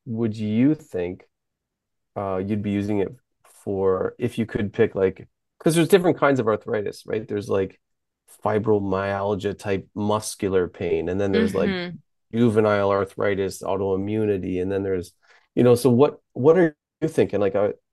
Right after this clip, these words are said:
Speaker 1: I was wondering what kind of arthritis or joint issues you might be thinking it fits for.
Speaker 2: I would probably take it a step more broad, because it's not something that I would wanna stimulate the immune system too
Speaker 1: That's
Speaker 2: long. I would probably use it more succinctly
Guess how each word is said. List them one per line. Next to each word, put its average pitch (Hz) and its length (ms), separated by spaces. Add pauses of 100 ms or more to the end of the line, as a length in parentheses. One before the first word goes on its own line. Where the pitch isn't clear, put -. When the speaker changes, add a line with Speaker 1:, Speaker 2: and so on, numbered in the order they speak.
(320)
Speaker 1:
I 113 60
was 120 100
wondering 147 220
what 123 160
kind 127 120
of 120 80
arthritis 104 520
or 104 60
joint 107 420 (180)
issues 101 420
you 104 140
might 98 200
be 104 80
thinking 98 640
it - 200
fits - 340
for. 50 380 (520)
Speaker 2:
I 202 300
would 233 180
probably 202 280
take 196 240
it 175 80
a 175 40
step 175 360 (100)
more 175 300
broad, 156 560 (120)
because 190 380
it's 214 140
not 240 200
something 202 460
that 190 100
I 170 120
would 165 100
wanna 165 240
stimulate 165 460
the 175 80
immune 160 260
system 202 580 (520)
too - 220
Speaker 1:
That's 175 100
Speaker 2:
long. 175 440 (380)
I 190 80
would 185 160
probably 190 300
use 175 240
it - 80
more 160 180
succinctly 170 1040